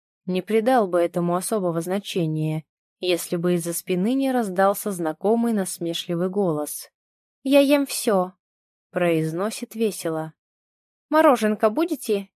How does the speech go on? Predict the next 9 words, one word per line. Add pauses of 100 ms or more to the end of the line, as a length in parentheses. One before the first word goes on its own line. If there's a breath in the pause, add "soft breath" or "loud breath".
Евгений? (720)
Могу
дать
лизнуть, (300)
раз
вы
от
своего
отказались».